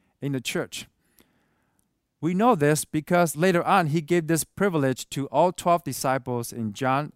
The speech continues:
twenty, twenty-three, and then in Matthew eighteen, eighteen, in the context of church discipline, Jesus gave this privilege to all Christians in local churches.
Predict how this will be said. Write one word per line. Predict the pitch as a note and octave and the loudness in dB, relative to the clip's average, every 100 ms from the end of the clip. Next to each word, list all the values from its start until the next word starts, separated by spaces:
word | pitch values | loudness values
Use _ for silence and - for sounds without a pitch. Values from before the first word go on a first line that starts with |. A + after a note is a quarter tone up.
| - | -12
twenty, | D3 D3 | -6 -6
twenty-three, | C#3+ - B2+ A#2+ B2 B2+ C3+ | -6 -6 -6 -6 -6 -8 -8
and | - A2+ | -12 -6
then | A#2+ A#2 - _ _ _ _ _ C3 | -4 -4 -10 _ _ _ _ _ -6
in | C#3 | 0
Matthew | E3+ G3 F3 D3+ - _ _ _ | 2 2 0 -2 -4 _ _ _
eighteen, | E3+ F#3 - G3 F3+ | -4 -2 0 0 0
eighteen, | E3 D#3+ F#3+ F#3 C3 A2 _ _ _ _ _ _ _ _ _ - | -2 -2 0 0 0 -6 _ _ _ _ _ _ _ _ _ -6
in | E3 | -4
the | |
context | E3 - A3 - F3+ E3+ | -4 -2 -2 0 0 -2
of | D3+ | -6
church | - F3+ F3 - | -4 -4 -4 -4
discipline, | F3 - C#3 - A#2 A2 - | -4 -4 -6 -4 -4 -6 -8
Jesus | - F3+ D#3 C3 | -6 -4 -2 -6
gave | - C#3+ C3+ | -2 -2 -2
this | C#3 F#3 | -2 -2
privilege | - - F3 D3 C#3 - - - _ _ _ - | -2 -4 -4 -2 -2 -4 -12 -18 _ _ _ -14
to | C#3+ | -2
all | C3+ F3 | -2 -2
Christians | - F#3 - D3 B2+ - | -2 -4 -4 -4 -4 -6
in | B2 B2 | -6 -4
local | C3+ C3 A#2 | -4 -4 -8
churches. | - C#3+ - D#2+ - | -8 -10 -12 -18 -20